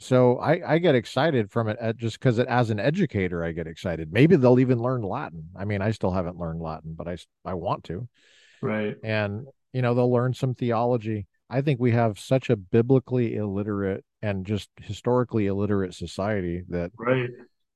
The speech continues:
Speaker 1: the church is one of those things that helps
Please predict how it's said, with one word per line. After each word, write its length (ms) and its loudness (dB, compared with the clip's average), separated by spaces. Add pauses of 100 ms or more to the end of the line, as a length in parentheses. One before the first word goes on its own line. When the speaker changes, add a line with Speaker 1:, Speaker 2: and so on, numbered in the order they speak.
(180)
Speaker 1:
the 120 -2
church 420 -2
is 180 4
one 180 2
of 120 -2
those 320 2
things 440 -2
that 280 0
helps 400 -2